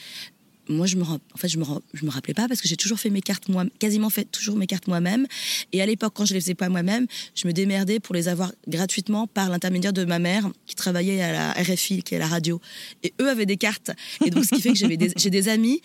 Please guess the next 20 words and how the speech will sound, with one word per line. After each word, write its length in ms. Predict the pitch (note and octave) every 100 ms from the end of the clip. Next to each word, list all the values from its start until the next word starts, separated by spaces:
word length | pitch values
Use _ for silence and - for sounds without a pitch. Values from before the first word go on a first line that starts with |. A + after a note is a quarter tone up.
| - -
qui 80 | -
ont 60 | E3
des 100 | D#3+
collections 460 | - B3+ A#3 -
de 80 | A3+
cartes 260 | F#3+ G#3 - G#3+
R 220 | G#3 F#3+
F 160 | -
I 120 | G#3 B3+ C#4+ - -
pendant, 520 | - D#3 G#3 G#3+ F#3 - - -
il 120 | C3+
y 80 | D#3+
a 100 | E3+
travaillé 380 | - G3 G#3+ A3+
vingt 200 | G#3+ G#3+
ans, 160 | G3 F3
donc 240 | D#3+ -
quasiment 340 | A3 G#3 A#3+
vingt 240 | A3+ A3
ans. 100 | G#3